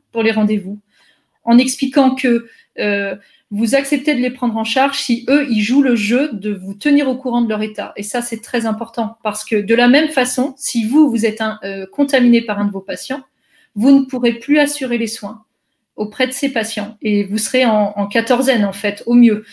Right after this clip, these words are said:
Donc, vos patients, je pense qu'il faut insister sur ce fait qu'ils doivent être totalement honnêtes sur leur état de santé, notamment respiratoire, euh,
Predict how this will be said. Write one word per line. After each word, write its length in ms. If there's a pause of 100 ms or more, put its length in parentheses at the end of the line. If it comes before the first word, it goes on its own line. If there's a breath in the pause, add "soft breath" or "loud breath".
(240 loud breath)
Donc, 400 (640 soft breath)
vos 220
patients, 520
je 100
pense 180
qu'il 140
faut 160
insister 640
sur 240
ce 160
fait 340
qu'ils 180
doivent 260
être 220
totalement 720 (200)
honnêtes 440
sur 300
leur 240
état 260
de 80
santé, 600
notamment 640
respiratoire, 920 (560 soft breath)
euh, 220